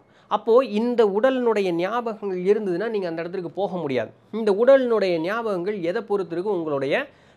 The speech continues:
கடந்த கால நிகழ்-, ஞாபகங்களும், அதை வைத்து உருவாகக்கூடிய எதிர்கால பயமும் தான் உங்கள-, இந்த, இந்த உடலோட உங்களை பிணைச்சிக்கிட்டு இருக்கு. இது ரெண்டும்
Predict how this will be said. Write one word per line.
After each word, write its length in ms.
கடந்த 420
கால 320
நிகழ்-, 380
ஞாபகங்களும், 800
அதை 280
வைத்து 340
உருவாகக்கூடிய 720
எதிர்கால 480
பயமும் 640
தான் 140
உங்கள-, 260
இந்த, 160
இந்த 160
உடலோட 380
உங்களை 200
பிணைச்சிக்கிட்டு 520
இருக்கு. 160
இது 160
ரெண்டும் 360